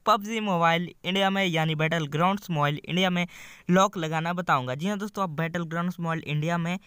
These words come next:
कैसे लॉक कर सकते हो, उसे कैसे पासवर्ड लगा सकते हो उसमें। तो चलिए मैं simply से अपना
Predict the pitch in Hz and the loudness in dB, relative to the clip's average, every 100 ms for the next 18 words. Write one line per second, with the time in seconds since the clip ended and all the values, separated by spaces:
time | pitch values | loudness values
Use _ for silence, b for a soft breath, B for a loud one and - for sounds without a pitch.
0 | B B B 165 170 220 175 156 156 160 | B B B 0 0 0 2 2 0 -2
1 | 160 170 - 175 156 156 156 151 175 165 | -2 -4 -2 -2 -2 -4 -2 -2 -2 -2
2 | - 143 - 165 165 156 151 139 127 127 | 0 0 0 -4 -2 -2 0 0 -2 -6
3 | - 127 120 127 120 156 208 220 220 208 | -6 -8 -6 -8 -8 -6 -4 -2 -2 -2
4 | 190 190 196 185 175 180 | -4 -4 -4 -6 -4 -2